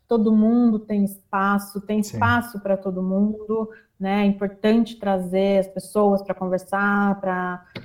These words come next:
Speaker 1: né, pra bater papo. E te agradecer, te parabenizar e desejar vida longa aí aos podcasts, às lives e ao, a,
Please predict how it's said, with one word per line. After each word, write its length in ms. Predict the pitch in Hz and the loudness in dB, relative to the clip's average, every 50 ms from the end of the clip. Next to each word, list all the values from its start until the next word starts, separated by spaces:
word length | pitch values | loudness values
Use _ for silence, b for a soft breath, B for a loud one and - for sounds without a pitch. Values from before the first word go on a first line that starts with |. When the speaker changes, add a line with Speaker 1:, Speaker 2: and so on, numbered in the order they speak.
| B _ | B _
Speaker 1:
né, 240 | - 196 214 220 208 | -4 -2 0 0 0
pra 200 | 202 - 196 185 | 0 0 -2 -2
bater 420 | 185 180 190 185 - 185 185 185 - | 0 -2 -4 -2 -2 -4 -6 -4 -4
papo. 640 | - 196 202 214 220 214 208 - 220 214 214 214 - - _ _ _ _ _ _ _ _ _ _ _ _ _ _ _ | -2 0 2 2 2 0 -2 0 0 0 0 0 -6 -14 _ _ _ _ _ _ _ _ _ _ _ _ _ _ _
E 100 | - 240 233 | 0 0 0
te 140 | 240 - 330 | 2 2 2
agradecer, 680 | 285 285 302 294 285 320 311 - 320 302 330 392 - | 4 4 4 4 4 2 0 2 4 4 4 2 0
te 100 | - - | -6 -6
parabenizar 840 | - 240 233 214 214 220 220 226 208 208 214 202 220 254 311 370 B B B B B B B _ | -2 0 0 2 2 2 2 0 0 0 0 0 2 0 0 -2 B B B B B B B _
e 640 | 240 247 262 294 320 349 381 403 403 415 415 415 403 | 2 4 6 6 6 6 6 4 4 2 0 0 2
desejar 380 | - 320 302 320 311 302 302 285 | 2 2 4 4 4 4 4 4
vida 260 | 269 269 247 277 277 | 4 4 4 4 4
longa 420 | 262 240 226 226 247 277 269 240 208 | 4 6 4 6 6 6 4 6 4
aí 260 | 190 185 208 226 226 | 4 4 2 2 2
aos 140 | 190 170 - | 0 0 -2
podcasts, 1040 | - - 170 - - - - 196 190 202 233 247 240 233 233 - - - 240 226 202 | -4 -6 -6 -6 -10 -4 0 2 4 6 6 6 4 4 2 -2 -4 -4 -2 0 2
às 180 | 196 185 180 175 | 2 2 2 0
lives 1080 | 170 170 175 180 196 214 226 233 240 240 240 233 220 214 233 240 240 240 220 233 - b b b b b _ _ - | -2 0 0 2 2 2 2 2 0 0 0 0 -2 0 0 0 0 0 -2 -4 -8 b b b b b _ _ -8
e 840 | 196 196 202 208 214 214 214 220 220 220 220 220 214 214 208 202 196 180 | -4 -2 -2 0 0 0 0 0 0 0 0 0 2 2 2 2 2 2
ao, 160 | 185 196 202 | 2 0 0
a, 300 | 202 220 214 220 214 B | 0 0 0 -2 -2 B